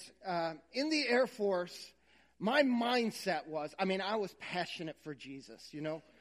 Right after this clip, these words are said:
My mindset is, "I'm gonna save the world." And I went into the Air Force, and we're in boot camp, and it's, it was challenging. It was a shocker to me because I didn't really think it was gonna be as hard as it was. And, um, there were people in the Air Force that were struggling.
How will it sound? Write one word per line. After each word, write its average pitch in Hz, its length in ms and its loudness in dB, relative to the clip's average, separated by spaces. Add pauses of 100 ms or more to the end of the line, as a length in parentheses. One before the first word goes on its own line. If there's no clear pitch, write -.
(220)
My 196 160 4
mindset 208 440 2
is, 165 140 -4
"I'm 185 80 0
gonna 202 160 -2
save 180 260 0
the 151 60 -4
world." 156 360 -2 (840)
And 185 140 4
I 254 60 6
went 277 220 4
into 240 200 0
the 226 120 6
Air 233 120 8
Force, 233 420 2
and 202 160 -2
we're 247 220 2
in 208 140 2
boot 214 300 -2
camp, 226 380 -2
and 214 100 -4
it's, 262 220 -8
it 254 140 -8
was 262 180 -6
challenging. 226 800 -2 (420)
It 214 60 2
was 208 160 6
a 202 60 0
shocker 247 520 0
to 226 140 -2
me 214 180 4
because 185 300 0
I 196 60 4
didn't 214 260 0
really 233 260 2
think 233 320 -2
it 190 80 -2
was 185 140 -8
gonna 190 160 -2
be 175 100 -2
as 165 140 -4
hard 185 180 0
as 170 140 -8
it 165 80 -8
was. 165 560 -4 (720)
And, 190 580 4 (160)
um, 170 460 4 (1300)
there 226 200 4
were 277 100 4
people 240 500 2
in 226 160 2
the 220 140 4
Air 254 100 6
Force 226 280 0
that 226 100 2
were 220 100 2
struggling. 208 520 -2